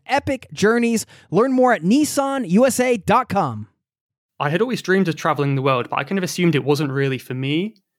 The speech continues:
Speaker 2: because I was just so shy.
Speaker 1: That was a clip from my wonderful guest today, Michael Lavers. And his story is an interesting one. Oftentimes,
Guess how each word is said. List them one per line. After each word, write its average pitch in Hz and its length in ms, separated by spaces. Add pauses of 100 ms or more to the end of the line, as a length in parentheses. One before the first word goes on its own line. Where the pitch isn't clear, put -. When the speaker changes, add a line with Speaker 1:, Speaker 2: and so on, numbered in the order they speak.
(260)
Speaker 2:
because 135 440
I 131 120
was 117 100
just - 200
so 123 120
shy. 117 460 (720)
Speaker 1:
That 196 80
was 196 100
a 180 60
clip 214 240
from 185 160
my 165 200
wonderful 180 840
guest 139 380
today, 135 480
Michael 135 800
Lavers. 131 1000
And 127 320
his 277 160
story 254 640
is 170 100
an 160 100
interesting 165 460
one. 135 220
Oftentimes, 151 880